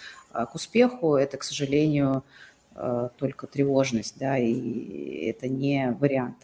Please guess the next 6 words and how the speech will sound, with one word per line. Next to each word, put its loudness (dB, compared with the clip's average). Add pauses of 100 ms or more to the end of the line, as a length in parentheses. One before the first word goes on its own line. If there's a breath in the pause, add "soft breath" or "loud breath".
(420 loud breath)
А 2
вот 2
действительно 0
позволить 2
себе 0 (1400)
ошибаться 0